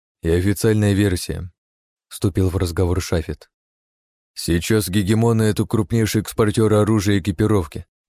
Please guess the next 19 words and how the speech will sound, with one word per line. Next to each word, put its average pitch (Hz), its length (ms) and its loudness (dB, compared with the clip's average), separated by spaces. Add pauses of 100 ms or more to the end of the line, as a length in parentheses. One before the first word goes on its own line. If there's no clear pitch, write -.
(280)
которые 104 400 2
избавляются 101 640 2
от - 80 -8
конкурентов 104 640 0
весьма 92 280 0
грязными 95 460 0
методами. 90 640 -2 (680)
Они 98 300 2
лезут 123 380 2
своими 117 300 2
лапами 110 440 2
в 90 80 0
дела 104 300 2
любых 98 320 -2
миров, 95 500 0
где 87 260 -2
простираются 92 680 0
их - 100 -4
интересы. 87 600 -4